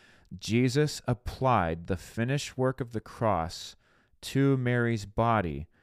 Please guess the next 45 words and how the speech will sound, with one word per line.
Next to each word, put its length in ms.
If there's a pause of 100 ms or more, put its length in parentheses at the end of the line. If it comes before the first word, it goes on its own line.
(200)
in 160
order 260
to 260
allow 280
this 180
situation 720
to 100
work, 400
even 400
though 440 (280)
he 200
hadn't 420
gone 240
to 100
the 100
cross 400
yet 220
because 340
he 120
was 300
not 180
even 240
born." 420 (540)
Guys, 300
do 120
you 180
see 520 (240)
how 140
when 200
you 100
really 320
dig 240
into 220
these 220
arguments, 540
people 400
do 260
not 220
have 280
a 60
good 240
leg 240
to 100
stand 400
on? 180